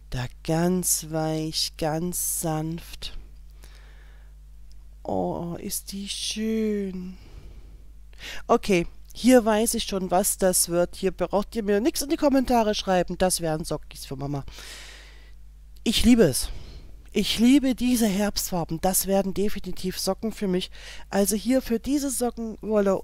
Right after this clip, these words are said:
oder für dieses Garn braucht ihr nichts reinschreiben. Das ist schon festgelegt. Das wird was für mich. Oder ich mache mir Handstulpen draus. Sieht bestimmt auch ganz toll aus. Hm? <laughs> Oh, ich liebe das.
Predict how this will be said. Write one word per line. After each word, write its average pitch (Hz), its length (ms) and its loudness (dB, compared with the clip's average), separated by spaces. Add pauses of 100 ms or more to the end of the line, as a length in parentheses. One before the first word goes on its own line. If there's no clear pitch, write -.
oder 160 160 -2
für 165 160 -4
dieses 175 380 -4
Garn 156 280 -2 (600)
braucht 330 300 6
ihr 339 60 4
nichts 349 220 4
reinschreiben. 262 640 4
Das 247 260 4
ist - 320 0
schon 240 200 2
festgelegt. 208 680 0
Das - 260 -2
wird 185 180 -2
was 151 220 -2
für - 160 2
mich. 151 280 0 (1500)
Oder 147 160 -4
ich - 100 -8
mache 233 120 2
mir 240 140 0
Handstulpen - 460 -4
draus. - 340 -10
Sieht - 120 -10
bestimmt - 320 -8
auch - 140 -10
ganz - 260 -8
toll - 200 -6
aus. - 260 -10 (180)
Hm? 349 680 -2
<laughs> 381 60 6 (1600)
Oh, 277 380 8
ich - 220 0
liebe 202 340 0
das. 175 320 -2